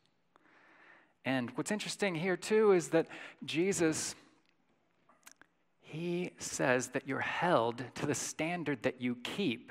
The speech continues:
for others. Interesting. That, that sort of brings in humility and the definition of humility. You Google it, and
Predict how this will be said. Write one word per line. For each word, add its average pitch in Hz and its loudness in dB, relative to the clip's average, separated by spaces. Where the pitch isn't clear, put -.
for - 6
others. 190 6
Interesting. 170 0
That, 156 4
that 190 6
sort 226 4
of 139 0
brings 160 2
in 135 0
humility 139 2
and 117 -2
the 131 0
definition 147 -2
of 117 -2
humility. 107 -6
You 202 -4
Google 185 6
it, 156 6
and 127 -2